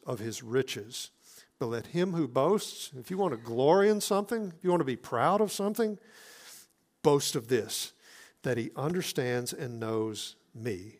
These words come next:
that I am the Lord who exercises loving kindness, justice, and righteousness on earth. "For I delight in these things," declares the Lord. And so here's the truth about God that James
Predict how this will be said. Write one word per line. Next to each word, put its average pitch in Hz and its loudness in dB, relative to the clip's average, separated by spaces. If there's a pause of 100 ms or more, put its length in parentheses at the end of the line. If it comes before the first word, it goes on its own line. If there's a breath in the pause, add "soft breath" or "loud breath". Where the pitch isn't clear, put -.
(160)
that 113 -6
I 131 -4
am 143 -4
the 139 -2
Lord 110 -2 (440 loud breath)
who 123 0
exercises 113 -4
loving 151 0
kindness, 131 -6 (140)
justice, 127 -6
and 113 -14
righteousness 117 -4 (400 loud breath)
on 120 -6
earth. 95 -6
"For 127 2
I 120 4
delight 127 4
in 135 -8
these 113 -4
things," 110 -10 (540 soft breath)
declares 107 -6
the 110 -10
Lord. 107 -12 (760 loud breath)
And 131 -8
so 127 -4
here's 180 2
the 214 0
truth 147 0
about 131 -2
God 110 0
that 135 -10
James 120 -6